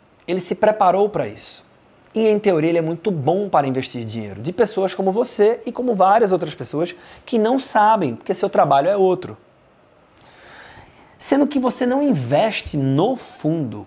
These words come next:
O fundo é um, isso aqui é importante, tá?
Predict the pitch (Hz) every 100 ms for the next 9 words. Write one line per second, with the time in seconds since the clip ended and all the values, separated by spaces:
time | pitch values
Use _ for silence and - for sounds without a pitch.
0 | _ - 175 - - 226 262 269 254 262
1 | 277 302 - - 180 196 156 160 208 -
2 | _ _ _ _ _ _ _ _ - 110
3 | 117 131 196 - 135 110 - - 117 147